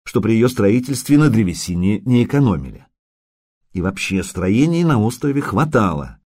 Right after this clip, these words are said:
Не знаю, что там за стенами, но снаружи я углядел аж два длинных дома,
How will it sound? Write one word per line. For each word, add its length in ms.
Не 140
знаю, 340
что 200
там 180
за 120
стенами, 600
но 180
снаружи 640
я 160
углядел 520
аж 220
два 300
длинных 460
дома, 600